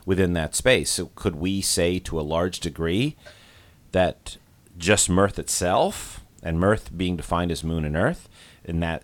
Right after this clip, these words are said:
in that space of about two hundred and seventy, two hundred ninety thousand miles, including a radius around each one of them,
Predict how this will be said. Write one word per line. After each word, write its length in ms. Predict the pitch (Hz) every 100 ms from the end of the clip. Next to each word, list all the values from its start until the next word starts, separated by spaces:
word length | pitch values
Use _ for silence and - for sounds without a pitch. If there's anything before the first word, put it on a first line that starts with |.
| -
in 180 | 82 82
that 220 | 78 -
space 540 | - - 95 143 -
of 120 | 71
about 200 | 67 73
two 200 | - 95
hundred 320 | 82 80 82 78
and 580 | 73 71 71 67 69
seventy, 760 | - - - - 78 76 78 64
two 160 | - 92
hundred 180 | 78 73
ninety 320 | 76 78 76
thousand 420 | - 78 71 73
miles, 400 | 71 73 76 78
including 360 | 67 78 69 69
a 60 |
radius 420 | 67 69 69 -
around 360 | 65 69 71 67
each 180 | 71 -
one 140 | 73
of 120 | 80
them, 200 | 95 101